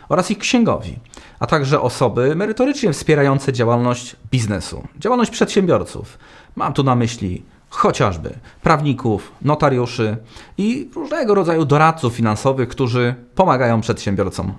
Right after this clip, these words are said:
w prowadzonych firmach. W jakim celu prowadzone są czynności urzędowe? Otóż weryfikacja prawidłowości rozliczeń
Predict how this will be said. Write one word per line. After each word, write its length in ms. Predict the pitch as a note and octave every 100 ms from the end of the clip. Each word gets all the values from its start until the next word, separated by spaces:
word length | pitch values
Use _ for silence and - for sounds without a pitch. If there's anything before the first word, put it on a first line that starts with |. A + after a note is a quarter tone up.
| -
w 80 |
prowadzonych 640 | - B2+ A2+ G#2+ G2 F2 -
firmach. 440 | E2+ - - - - _ - _ -
W 40 |
jakim 280 | D#3+ G3+ D4
celu 400 | - B3+ E3 G2
prowadzone 460 | - B2 B2+ C3+ A#2
są 160 | A#2+
czynności 440 | A2+ A#2 G#2+ - A2+
urzędowe? 500 | G#2+ A2 G#2+ E2+ - - - - - -
Otóż 320 | D#3 D#3 - - D3
weryfikacja 800 | D3+ - - F#3+ - A2 C#2 F#2 -
prawidłowości 720 | C3+ C3 B2 B2+ E3 F3 C#3
rozliczeń 560 | C#3+ A#2 B2 - B1